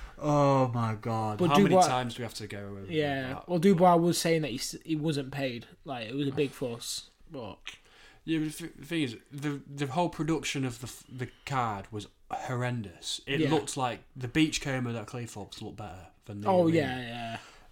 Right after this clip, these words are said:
Speaker 1: And,
Speaker 2: They look
Speaker 1: um,
Speaker 2: like Memorial Hall, can't
Speaker 1: yeah,
Speaker 2: lie.
Speaker 1: and, uh, I feel like everyone already knew that Trevor Bryan wasn't that guy.
Speaker 2: No, no, at all. Yeah,
Speaker 1: Yeah.
Speaker 2: hundred percent.
Speaker 1: So I wasn't surprised when he absolutely murdered Trevor Bryan in there,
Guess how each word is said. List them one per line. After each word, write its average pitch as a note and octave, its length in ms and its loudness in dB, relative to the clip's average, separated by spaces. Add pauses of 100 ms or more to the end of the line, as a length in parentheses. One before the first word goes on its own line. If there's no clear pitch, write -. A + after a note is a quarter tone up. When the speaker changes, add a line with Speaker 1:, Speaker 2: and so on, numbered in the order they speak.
(100)
Speaker 1:
And, A#2+ 280 -2
Speaker 2:
They B2 100 -2
look A#2+ 40 2
Speaker 1:
um, B2 60 4
Speaker 2:
like B2+ 160 0
Memorial C#3 480 -2
Hall, B2 300 -8
can't C#3 160 -2
Speaker 1:
yeah, C#3+ 280 2 (340)
Speaker 2:
lie. B2+ 80 0
Speaker 1:
and, C3 160 0
uh, B2+ 260 -2 (220)
I C#3+ 220 4
feel D3+ 260 6
like B2 260 2
everyone B2 480 0
already A2+ 260 -2
knew A#2+ 280 0
that G2 240 -8
Trevor G#2 320 -8
Bryan G2+ 480 -6
wasn't G#2 360 -8
that F#2 160 -14
guy. F2+ 360 -14 (720)
Speaker 2:
No, F3+ 380 8
no, D#3+ 360 4
at C#3 140 -2
all. C#3 380 2
Yeah, D3+ 280 2
Speaker 1:
Yeah. C3 40 -2
Speaker 2:
hundred D3 320 -2
percent. B2 320 -4
Speaker 1:
So A#2+ 400 0 (100)
I B2+ 200 0
wasn't B2 320 -2
surprised A2+ 500 -4
when G#2 120 -8
he G2+ 200 -8
absolutely G#2+ 680 -8
murdered G2 520 -8
Trevor F#2+ 280 -12
Bryan F#2 360 -12
in F2+ 160 -14
there, F2+ 220 -18